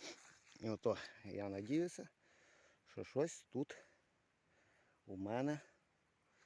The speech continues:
вийде хороше. Ну, це я роблю не заради грибів, гриби я збираю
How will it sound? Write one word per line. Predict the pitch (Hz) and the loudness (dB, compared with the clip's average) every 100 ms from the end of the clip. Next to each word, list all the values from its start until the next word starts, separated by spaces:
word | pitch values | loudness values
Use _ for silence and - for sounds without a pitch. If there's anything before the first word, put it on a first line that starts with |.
| - - - - - - _ | -20 -20 -20 -20 -20 -20 _
вийде | 98 95 120 147 139 147 151 - - - - - - - | -4 6 8 8 8 6 4 -6 -18 -18 -18 -18 -20 -8
хороше. | - 117 104 92 - 127 | 4 8 8 6 2 2
Ну, | 320 311 | 4 4
це | - 190 | 8 12
я | 156 | 12
роблю | 151 143 117 117 104 - - - - | 12 12 10 6 4 0 -14 -16 0
не | 110 101 | 4 6
заради | 107 135 165 151 | 10 12 12 12
грибів, | 143 147 135 143 135 | 10 10 10 10 8
гриби | 113 107 107 | 6 4 6
я | 110 104 | 8 8
збираю | 98 104 104 95 92 | 6 4 6 4 2